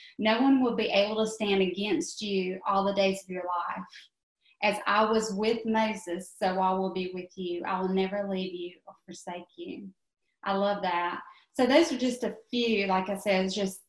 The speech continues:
it, the, it's all throughout Scripture, evidence of God in the Old Testament and the New. But I do wanna look at the New Testament and also what you had spoken about,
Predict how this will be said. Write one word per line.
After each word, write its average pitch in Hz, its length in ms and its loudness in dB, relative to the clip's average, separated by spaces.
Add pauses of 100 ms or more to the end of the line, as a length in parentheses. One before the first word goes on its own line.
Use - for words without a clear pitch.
it, 170 300 -8
the, - 440 -6
it's 196 320 -8
all 220 200 6
throughout 214 360 -2
Scripture, - 600 -6
evidence 190 520 -2
of 196 160 -6
God 185 440 -4
in 190 220 2
the 185 140 -2
Old 175 180 -4
Testament 185 480 -2
and 185 260 4
the 185 60 4
New. 190 540 4 (340)
But 226 100 4
I 196 180 8
do 254 200 8
wanna 226 220 6
look 202 260 4
at 202 220 2
the 190 80 2
New 185 260 6
Testament 190 840 4
and 202 160 2
also 196 760 6
what 190 300 0
you 233 160 4
had 226 160 4
spoken 196 480 2
about, 190 360 4